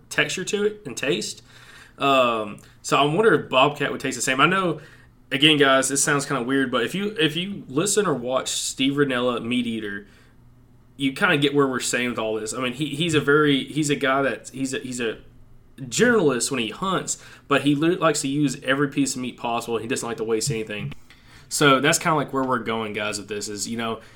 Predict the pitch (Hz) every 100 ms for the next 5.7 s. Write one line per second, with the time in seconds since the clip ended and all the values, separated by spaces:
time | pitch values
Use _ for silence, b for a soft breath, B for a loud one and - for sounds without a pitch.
0 | B 123 135 190 160 - 143 135 131 -
1 | 127 131 135 123 - 135 127 117 113 123
2 | 135 127 165 226 117 113 139 147 139 285
3 | 240 170 131 117 139 131 123 101 - -
4 | 127 107 131 135 110 - 113 107 110 110
5 | 101 101 101 101 101 101 98